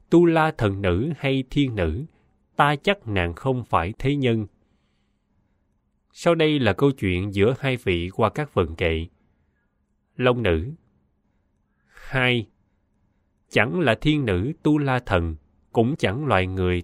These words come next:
tấu đại quân, tiện thiếp chính là long nữ đó, đến đây vì có việc cầu ân. Đức vua. Ba.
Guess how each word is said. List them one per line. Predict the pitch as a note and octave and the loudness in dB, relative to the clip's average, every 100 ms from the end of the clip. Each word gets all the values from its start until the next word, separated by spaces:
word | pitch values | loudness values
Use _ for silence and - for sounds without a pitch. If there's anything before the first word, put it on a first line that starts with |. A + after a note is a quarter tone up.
| - | -2
tấu | B2 F3+ | -2 0
đại | A#2+ E2+ | -2 -2
quân, | - B2+ A#2 A#2 _ _ _ - | 0 0 0 -8 _ _ _ 0
tiện | A#2 B2+ | 2 2
thiếp | E3+ G#3+ - | 0 -2 -2
chính | - E3 | -4 -2
là | F3 G2+ F2+ | 0 0 0
long | G2 B2+ B2 | 0 -2 0
nữ | F2+ A2+ | -2 0
đó, | A#2 A2 E3+ - _ _ - | -2 -2 -8 -14 _ _ -2
đến | C#3 F3 | 0 2
đây | D#3 B2 A#2+ A#2 - | 2 2 0 -6 -4
vì | G2 | -2
có | - G#2+ C3 F3 - | -2 -4 -2 -4 -2
việc | F#2 - | -4 -4
cầu | - F2+ D#2+ | 0 2 2
ân. | A2 G#2+ G#2+ - _ _ _ _ _ _ _ _ _ _ _ _ _ _ _ | -2 -2 -6 -14 _ _ _ _ _ _ _ _ _ _ _ _ _ _ _
Đức | D3 D#3 | -2 0
vua. | B2 A2 G#2+ F#2+ _ _ _ _ _ _ _ _ _ _ _ | 0 2 0 -4 _ _ _ _ _ _ _ _ _ _ _
Ba. | A2+ A2 G#2+ G2 | 0 2 2 -2